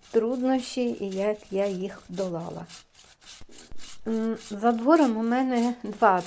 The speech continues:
дерева алечі, і, як я розумію, жодного з них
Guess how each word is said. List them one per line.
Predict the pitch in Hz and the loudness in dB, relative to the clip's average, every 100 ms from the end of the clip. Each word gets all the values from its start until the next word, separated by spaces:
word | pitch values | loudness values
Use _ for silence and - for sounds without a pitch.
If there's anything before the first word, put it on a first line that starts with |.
| 180 | -4
дерева | 196 190 185 190 185 - - - - | -4 -2 -2 -4 -4 -12 -20 -18 0
алечі, | 214 202 190 - 269 311 | 2 2 -2 -4 0 0
і, | - 214 | 0 -4
як | 202 202 | -4 -4
я | 208 | -2
розумію, | 208 190 196 202 226 262 262 240 214 - 185 202 | -2 -4 -6 -4 -2 2 2 0 -2 -4 -6 -4
жодного | 220 233 196 185 202 185 185 | -2 -2 -2 -6 -6 -6 -6
з | |
них | 214 240 | -2 0